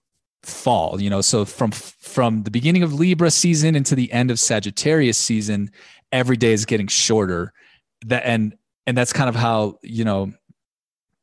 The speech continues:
all of this is based on light and the quality of light and the quality of how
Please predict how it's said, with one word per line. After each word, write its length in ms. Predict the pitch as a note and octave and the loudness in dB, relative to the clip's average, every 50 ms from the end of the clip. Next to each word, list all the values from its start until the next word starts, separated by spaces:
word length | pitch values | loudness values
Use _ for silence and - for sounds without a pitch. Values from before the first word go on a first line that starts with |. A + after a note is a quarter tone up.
| _ _ _ _ _ - | _ _ _ _ _ 0
all 200 | B2 B2+ B2 A#2+ | 0 2 2 2
of 80 | A2+ | 0
this 160 | A2+ - - - | 0 -2 -2 -2
is 100 | G#2+ - | -4 -4
based 340 | - A2 G#2 G2+ - - | -2 -2 0 0 0 -2
on 140 | A2+ G2 F#2+ | -2 -2 -2
light 640 | F#2+ F#2 F#2 G2 G2+ G2+ G2+ G2+ F#2 F#2+ - - G#2+ | -4 -6 -6 -4 -2 0 0 -2 -2 -6 -8 -8 -6
and 120 | G2+ G2 | -6 -6
the 120 | G2 G2 | -6 -6
quality 640 | - - - - G#2+ G#2 G#2 G#2 G#2 G#2+ G#2 G#2 G2 | -8 -10 -8 -4 -2 0 0 2 0 0 0 0 -2
of 100 | G2 F#2 | -4 -4
light 460 | F#2+ F#2+ F#2+ F#2+ G2 G2 - - - - | -4 -4 -4 -4 -4 -4 -6 -8 -10 -10
and 200 | - A2 G#2 G2 | -8 -6 -6 -6
the 80 | G2 - | -6 -8
quality 500 | - - - A2 G#2+ G#2+ G#2 G2+ G2+ G2 | -10 -8 -4 -2 -2 -2 -2 -2 -4 -6
of 80 | F#2+ | -8
how 360 | - - G#2 F#2+ F#2+ F#2 F2 | -8 -8 -6 -6 -6 -6 -8